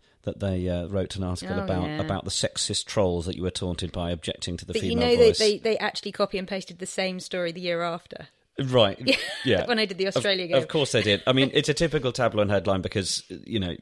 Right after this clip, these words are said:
Speaker 1: you'd actually been a lead commentator on plenty of rugby up to that
Speaker 2: Mm.
Speaker 1: point. It was just now that it was on terrestrial B B C
Speaker 2: Mm.
Speaker 1: and, and,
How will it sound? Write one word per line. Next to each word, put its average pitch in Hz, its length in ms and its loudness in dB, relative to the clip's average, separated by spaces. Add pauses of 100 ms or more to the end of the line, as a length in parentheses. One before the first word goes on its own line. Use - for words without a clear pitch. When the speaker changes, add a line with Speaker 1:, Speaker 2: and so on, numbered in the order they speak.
(120)
Speaker 1:
you'd 104 200 0
actually 98 260 0
been 90 120 2
a 87 60 -4
lead 87 260 -4
commentator 87 480 -4
on 78 80 -6
plenty 92 300 -2
of 80 100 -6
rugby 87 240 -6
up - 120 -10
to - 80 -10
that 82 100 -6
Speaker 2:
Mm. 76 40 -14
Speaker 1:
point. 85 260 -2
It 78 40 -8
was - 140 -8
just - 260 -6
now 87 160 -6
that 87 140 -8
it - 80 -14
was 82 160 -10
on 82 300 -10 (140)
terrestrial 80 460 -6
B 85 160 -6
B 82 140 -6
C 87 220 -4
Speaker 2:
Mm. 82 40 -6
Speaker 1:
and, 80 240 -4
and, 82 380 -6